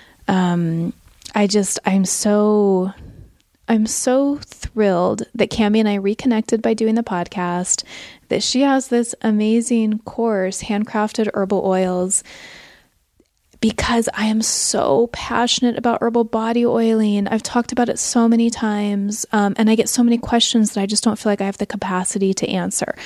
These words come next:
Like, I haven't spent years putting together a course with videos and P D F and, um, and my own, like, twenty plus years of experience, 'cause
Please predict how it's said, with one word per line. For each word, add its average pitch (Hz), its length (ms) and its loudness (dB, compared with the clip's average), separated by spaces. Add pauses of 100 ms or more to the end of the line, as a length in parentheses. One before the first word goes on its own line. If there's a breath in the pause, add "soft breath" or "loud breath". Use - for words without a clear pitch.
(120)
Like, - 160 -4
I 214 80 2
haven't 226 340 2
spent 196 520 0 (460 loud breath)
years 202 520 2
putting 196 300 0
together 190 480 0
a 190 60 -8
course 180 640 -2
with 202 140 -2
videos 185 800 2
and 180 260 -2
P - 240 -4
D 190 160 2
F 180 420 0
and, 180 460 -2 (720)
um, 175 540 0 (540 soft breath)
and 190 380 -2
my 196 360 0
own, 202 480 0
like, 180 220 -8
twenty 196 500 -2
plus - 520 -2
years 190 280 0
of 185 40 -2
experience, 196 480 0
'cause 190 140 -2